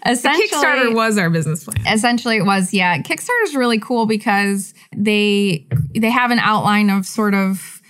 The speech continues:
Speaker 1: how are you gonna sell your product? Why is this filling a need in the market? What's the benefit of ordering on the Kickstarter? And you sort of just have to answer the questions that then sort of form,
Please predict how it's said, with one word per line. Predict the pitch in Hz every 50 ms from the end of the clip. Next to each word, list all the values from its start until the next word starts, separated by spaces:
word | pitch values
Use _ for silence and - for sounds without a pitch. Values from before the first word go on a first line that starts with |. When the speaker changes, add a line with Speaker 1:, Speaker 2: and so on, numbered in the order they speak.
| _ _ - -
Speaker 1:
how | - - - 220 226
are | 240
you | 240 247 226
gonna | 240 233 226
sell | 226 - 226 220
your | 220 214 214
product? | 208 240 214 202 196 196 196 196 190 - - -
Why | 208 208 208 214 214
is | 214 214 214 208
this | 220 214 214
filling | - 226 214 208 208 202
a | 196
need | 196 196 196 196
in | 196
the | 202 196
market? | 190 185 180 180 175 - 190 185 180 180 175 165 - -
What's | - 190 196 196 208 208 -
the | - 214
benefit | 202 202 202 196 196 156 214 190
of | 190 180
ordering | - 190 196 190 190 190 190 190
on | 185 190
the | 185
Kickstarter? | - 190 170 - - - 185 180 180 180 160
And | 90 - 214
you | 220
sort | 220 - - 277 254 254
of | 247 240
just | 220 240 226 220 214 - - - - - - - - -
have | - - 220 214 220 208 -
to | - 220
answer | - 175 202 202 208 208 226 214
the | 202 202
questions | - - 202 196 202 - - 220 214 214 214 214 208
that | - 214 196 185 -
then | 208 196 196 196 196 190
sort | - - 190 190
of | 185 175
form, | - - 202 196 185 185 185 185 185 190 190 190